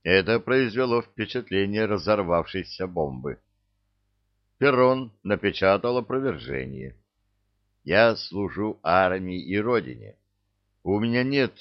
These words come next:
и не было никаких персональных амбиций». Генерал Рамирес,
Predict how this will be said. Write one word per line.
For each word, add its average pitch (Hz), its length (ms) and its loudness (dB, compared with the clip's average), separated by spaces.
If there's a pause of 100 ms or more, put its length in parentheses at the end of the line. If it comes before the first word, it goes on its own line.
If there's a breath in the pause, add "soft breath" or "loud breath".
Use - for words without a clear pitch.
(120)
и 90 120 -4
не 113 200 2
было 117 180 -2
никаких 95 640 -4
персональных 80 880 -6
амбиций». 101 800 -8 (1800)
Генерал 156 420 6
Рамирес, 117 520 4